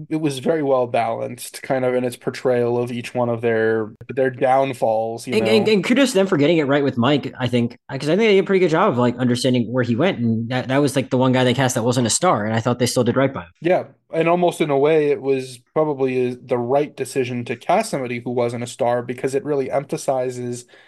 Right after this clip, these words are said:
Speaker 1: the point that this guy's, like, an outsider in his own family,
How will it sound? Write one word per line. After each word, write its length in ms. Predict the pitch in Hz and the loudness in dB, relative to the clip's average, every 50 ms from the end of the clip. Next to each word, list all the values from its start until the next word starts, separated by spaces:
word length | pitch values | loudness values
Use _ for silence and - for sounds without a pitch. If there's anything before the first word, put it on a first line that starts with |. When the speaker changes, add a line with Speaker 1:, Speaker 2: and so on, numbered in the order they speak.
| _ _ _ _ _ _ - | _ _ _ _ _ _ -10
Speaker 1:
the 140 | - 135 123 | -6 -6 -6
point 600 | - - - - 160 165 165 156 - - 135 127 | -6 -8 -6 -2 -2 0 0 -2 -6 -10 -12 -6
that 380 | 127 139 139 135 127 - - | -2 0 0 0 0 -4 -12
this 280 | 113 139 139 113 - - | -18 -18 -16 -16 -14 -8
guy's, 260 | - 165 180 175 160 | -4 -2 -2 0 -2
like, 140 | 160 - 156 | -4 -4 -6
an 80 | 147 | -6
outsider 640 | 143 - 131 135 143 139 - 156 131 135 131 131 131 127 | -4 0 0 0 0 0 0 0 0 0 0 0 0 -2
in 100 | 127 127 | -2 -4
his 200 | 143 131 120 131 | -6 -4 -2 -2
own 180 | 123 120 117 | -2 -2 -4
family, 640 | 117 - 135 147 160 147 123 - - 73 76 80 - | -2 0 0 0 0 -2 -6 -10 -10 -14 -16 -16 -14